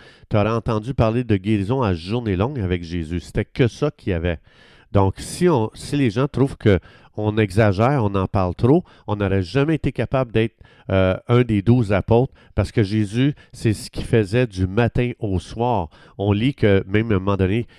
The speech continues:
euh, il faisait tellement du ministère que les gens ont dit, « Jésus, faut t'arrêter parce que tu vas, c'est vraiment malsain. » Mais ça dit que du matin, du lever du soleil jusqu'au coucher du soleil, les gens venaient pour être guéris. Donc, si tu avais été dans le temps de Jésus, tu aurais entendu parler de guérison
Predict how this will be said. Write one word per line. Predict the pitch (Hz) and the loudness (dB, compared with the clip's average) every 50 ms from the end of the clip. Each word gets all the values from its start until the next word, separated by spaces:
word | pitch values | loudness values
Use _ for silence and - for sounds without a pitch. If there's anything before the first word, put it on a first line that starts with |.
| _ _ - - | _ _ -8 -4
euh, | 98 92 92 92 - - | 0 0 0 0 -2 -4
il | 98 92 | -6 -4
faisait | - 113 98 90 101 - | -2 0 0 0 0 0
tellement | - 143 131 131 147 151 | 2 0 0 2 2 0
du | 139 120 117 | 0 0 -2
ministère | 113 107 98 90 - - 123 123 131 123 | -2 -4 -6 -6 -4 -2 0 0 0 0
que | - 117 | 0 0
les | 101 95 90 | 0 0 0
gens | 87 113 113 | 0 0 -2
ont | 104 | -2
dit, « | 90 104 117 117 - - _ _ | -2 -2 -4 -4 -6 -10 _ _
Jésus, | - - 98 92 107 139 | -6 -4 -4 -2 -2 -2
faut | - - 123 | -2 -2 0
t'arrêter | - 110 98 120 139 - | 0 0 0 0 0 -2
parce | - 101 - | -2 -4 -2
que | - 104 | -4 -6
tu | - - - 101 | -6 -8 -8 -6
vas, | 92 101 110 98 | -4 -4 -4 -6
c'est | - - - 101 | -6 -6 -6 -2
vraiment | 87 107 117 117 113 120 127 123 - - - - | 0 2 2 2 4 4 2 2 0 -4 -12 -12
malsain. » | 110 104 113 117 117 113 95 - - 120 113 107 - _ _ _ _ _ _ - - _ _ _ _ - | -4 -2 0 0 0 -2 -6 -6 -6 -4 -4 -4 -6 _ _ _ _ _ _ -20 -20 _ _ _ _ -6
Mais | 92 95 98 101 - | -2 -2 0 -2 -2
ça | - - 113 107 98 | -4 -4 -2 -2 -2
dit | 92 120 151 - | -2 -4 -2 0
que | - 120 | 2 2
du | 101 92 95 107 | 2 2 -2 -4
matin, | 110 110 127 156 160 - - - 165 156 135 110 98 | -2 0 0 0 0 0 0 0 0 0 -2 -4 -6
du | 87 95 110 | -4 0 2
lever | 127 143 139 151 156 | 4 4 4 4 2
du | - | 0
soleil | - 139 123 135 151 | 0 0 2 2 0
jusqu'au | 139 - - - - - 117 | 0 -2 -8 -10 -6 -6 -6
coucher | - - - 175 - - - 185 | -6 -2 -2 -2 0 0 -2 -6
du | 147 - | -6 -6
soleil, | - 139 123 123 139 139 | -4 -2 0 0 0 0
les | 120 107 104 95 | 0 -2 -2 0
gens | 117 123 120 | 0 -2 -2
venaient | 101 95 104 110 120 123 - - - - - _ | -2 -4 -4 -4 -4 -4 -6 -12 -20 -20 -14 _
pour | - 104 95 101 110 | -2 2 4 4 4
être | 107 101 | 4 2
guéris. | 90 95 101 98 98 98 117 139 131 - - - - _ - | 0 0 2 2 2 2 2 0 -2 -2 -6 -12 -20 _ 0
Donc, | - 110 107 - - - | 2 2 2 2 -2 -10
si | - - - - - 165 156 | -12 -12 -14 -8 -6 -6 -6
tu | - - - 120 117 | -6 -2 0 2 2
avais | 104 98 117 123 135 135 - | 4 4 4 4 4 2 0
été | 104 101 - - 131 | -4 -4 -2 -2 -2
dans | 117 113 | -2 -4
le | 101 | -4
temps | - 117 113 | -4 -4 -4
de | 107 | -4
Jésus, | 95 98 90 104 143 - | -2 -4 -4 -4 -4 -2
tu | - 107 | 0 0
aurais | 101 104 | 0 0
entendu | 104 98 - 110 101 101 120 - | -2 -2 -4 -4 -4 -4 -4 -4
parler | - 104 104 117 123 | -2 -2 -2 -2 -2
de | 110 98 95 92 | -2 0 0 0
guérison | 90 95 110 104 95 92 117 123 | 0 0 -2 -2 -2 0 -2 -2